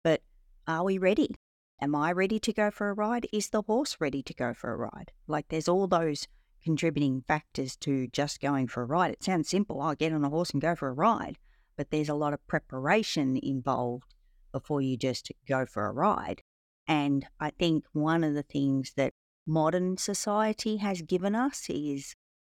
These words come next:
you know, there's places you can go and go for a horse ride because all that prep is already done. So if your mindset is that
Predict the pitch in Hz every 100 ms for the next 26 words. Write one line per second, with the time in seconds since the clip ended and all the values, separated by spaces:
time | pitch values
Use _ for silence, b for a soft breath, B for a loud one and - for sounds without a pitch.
0 | - 135 139 165 165 - 151 151 175 170
1 | 180 - 170 156 143 151 220 277 285 -
2 | 151 147 143 - 131 143 - 170 170 160
3 | 156 156 - 175 254 302 - 143 - 139
4 | 139 - 147 151 180 - - - 135 -
5 | 156 - 120 127 165 180 220 349 269 -
6 | - _ _ _ - 151 151 147 156 185
7 | 233 226 185 170 165 - 151 - - 156
8 | 143 143 - 139